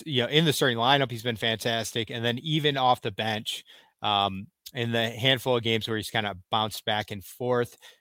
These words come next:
depending on player avail-, availability for the Raptors, he's still, you know,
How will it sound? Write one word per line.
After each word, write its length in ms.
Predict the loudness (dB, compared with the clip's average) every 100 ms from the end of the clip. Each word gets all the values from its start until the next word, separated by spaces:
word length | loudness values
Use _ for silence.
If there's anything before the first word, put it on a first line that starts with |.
| _
depending 400 | -8 -4 -2 0
on 140 | 0
player 380 | -2 0 0 0
avail-, 260 | 0 -4 -4
availability 840 | -8 -8 -4 -2 -2 0 0 0 -4
for 180 | -6
the 60 | -4
Raptors, 680 | 0 2 0 -2 -6 -6 -10 -18 _ _ _ _ _
he's 220 | 4 6
still, 520 | 8 10 12 10 6 -2 _ -16
you 220 | -6 0
know, 220 | 2 0